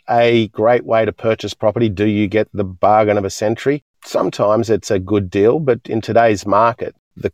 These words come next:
question is, as a seller, why would you want to go pre-market? Would you not want the whole world to know that you're for sale in such a hot market? So the, the trick for me is to distinguish what is opportunity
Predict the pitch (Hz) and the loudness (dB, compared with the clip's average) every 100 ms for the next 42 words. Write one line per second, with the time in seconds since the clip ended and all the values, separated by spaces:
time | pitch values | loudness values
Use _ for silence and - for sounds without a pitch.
0 | - - 135 - 113 104 101 90 - 104 | -6 0 0 0 0 2 0 -2 -6 -6
1 | 98 87 - 127 117 98 104 113 117 117 | -6 -6 0 4 4 4 2 0 0 0
2 | 117 98 104 98 95 90 - 98 92 92 | 0 0 0 2 0 0 0 0 0 -2
3 | 92 - 110 107 117 127 120 123 120 - | -4 -8 -4 -2 0 0 -2 -2 -2 -4
4 | - - 110 110 - - 98 92 - - | -6 -8 -2 -2 -2 -8 -4 -4 -4 0
5 | 117 104 101 104 95 - 92 92 87 - | 2 2 2 2 2 -2 -4 -4 -4 -4
6 | 92 - 92 104 95 87 87 90 104 - | -4 -4 -4 0 2 2 -2 -4 -4 -4
7 | 87 101 - - 98 101 - - _ _ | -4 -4 -4 -2 -2 -2 -4 -16 _ _
8 | _ - - 110 110 107 - - 104 - | _ -8 0 2 4 2 0 -4 -4 0
9 | 202 110 - _ _ 107 113 147 110 95 | 2 2 0 _ _ -2 4 4 4 0
10 | 104 _ _ _ - 110 107 104 - - | -6 _ _ _ 0 2 2 -2 -8 -10
11 | - 120 110 107 101 104 _ _ _ _ | -2 0 2 0 -2 -6 _ _ _ _
12 | 110 104 - 135 139 123 104 - 110 98 | -4 -4 -2 0 2 4 2 2 2 4
13 | 110 - 98 - 117 107 95 95 | 2 -2 -6 -4 -2 0 -2 -6